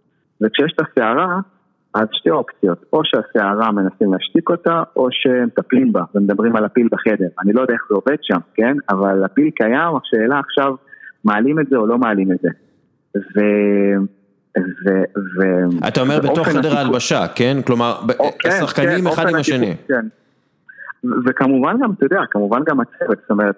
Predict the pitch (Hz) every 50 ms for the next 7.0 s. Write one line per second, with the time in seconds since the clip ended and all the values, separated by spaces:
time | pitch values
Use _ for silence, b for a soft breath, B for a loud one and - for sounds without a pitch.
0 | _ - 139 - - 156 143 127 113 - 107 95 - 139 143 139 117 - - -
1 | 104 98 95 95 107 123 147 165 180 180 - _ _ _ _ _ - 110 107 101
2 | - - 107 104 _ - 127 139 135 127 110 104 - - - 113 117 120 113 110
3 | 110 123 120 117 113 110 104 104 98 - - - 98 92 95 98 - - 131 139
4 | - 101 92 - - 95 92 92 87 87 90 90 90 90 92 92 90 87 87 85
5 | - _ _ _ _ _ _ _ _ _ _ - 101 - - - 98 98 95 92
6 | - 120 123 131 - - 104 104 98 92 92 92 - - 104 95 95 95 92 92